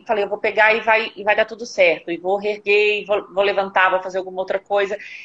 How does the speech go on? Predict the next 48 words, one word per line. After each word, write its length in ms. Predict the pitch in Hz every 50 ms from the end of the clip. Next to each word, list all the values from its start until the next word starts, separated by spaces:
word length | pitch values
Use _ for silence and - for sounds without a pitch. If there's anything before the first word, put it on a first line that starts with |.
| - _
E 140 | - 269 269
hoje 640 | 262 277 311 359 392 359 269 226 220 208 196 180 -
eu 140 | 196 220 226
percebo, 760 | - 254 262 247 - - 254 247 269 269 269 196 175 170
depois 460 | 165 165 196 196 - - 233 262 269 -
de 80 | 240
ter 100 | - 220
estudado 760 | 214 214 - - 208 190 175 170 175 196 214 202 190 - 185
muito, 440 | 175 180 185 190 202 202 196 196 190
assim, 400 | 190 - - 190 170 156 147 - - - - - _
a 140 | - 180 185
minha, 160 | 190 214 233
na 200 | 214 170 180 196
minha 140 | 196 208 233
adolescência 580 | 233 220 220 208 190 202 - - 202 214 208 214
eu 20 |
tive 180 | 208 214 190 196
meu 100 | 196 196
primeiro 320 | - 190 180 220 247 269
contato 480 | 269 247 226 214 - 202 190 190 - 180
com 140 | - 180 180
terapia 380 | 196 185 180 - - 190 175
em 60 | 175
grupo, 380 | 165 170 170 180 180 - 170 165 _
com 260 | 170 165 165 156 156
neurolinguística, 920 | 165 175 185 185 185 175 170 165 156 156 160 190 214 208 196 196 - - -
eu 40 | -
sempre 260 | - 226 220 - 240
estudei 440 | 240 - - 233 190 226 220 247 262
muito 280 | 247 220 208 208 - 226
isso, 120 | 226 -
mas 200 | 240 247 240 226
muito 300 | 226 247 269 285 277 285
nos 160 | 269 269 262 247
bastidores, 760 | 240 254 262 - 262 214 214 220 214 208 196 175 180 180 180
eu 120 | 190 185
nunca, 420 | 196 208 220 - - 233 226 214 - - - - - -
e 120 | - 269
aconselhando 640 | 262 262 269 269 269 269 277 254 233 240 233 240 240
pessoas 360 | - 233 233 - 233 233 -
próximas, 640 | - - 214 202 180 180 180 - 156 151 151 156 151
eu 80 | 175 170
nunca 380 | 175 185 196 190 220 214 196
expus 680 | 190 190 196 - - _ 233 240 240 240 240 - -
como 240 | - - - 196 185 196
eu 60 | 190
tô 100 | 196 190
fazendo 440 | 190 196 185 185 185 185 196 190 -